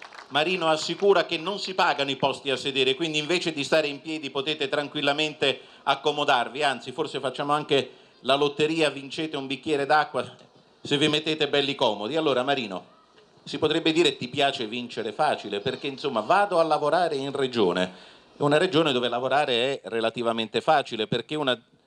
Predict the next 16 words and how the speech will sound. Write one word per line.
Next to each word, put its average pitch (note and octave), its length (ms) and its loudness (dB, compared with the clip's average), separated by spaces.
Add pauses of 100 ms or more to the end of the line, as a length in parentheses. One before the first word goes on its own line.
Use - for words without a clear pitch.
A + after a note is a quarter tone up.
(100)
delle A#2+ 240 0
cose B2 440 2 (200)
più C3+ 100 -6
impegnative C3 760 0
è - 80 -6
mettersi B2 540 -4
sul E3+ 240 -8
treno, G#2+ 440 0 (340)
poi C3+ 100 0
la A#2+ 80 6
cosa C3+ 220 0
difficile C3 520 -2
è A#2+ 40 4
arrivarci A2 800 0 (320)
in A#2 160 -6
orario A2+ 580 2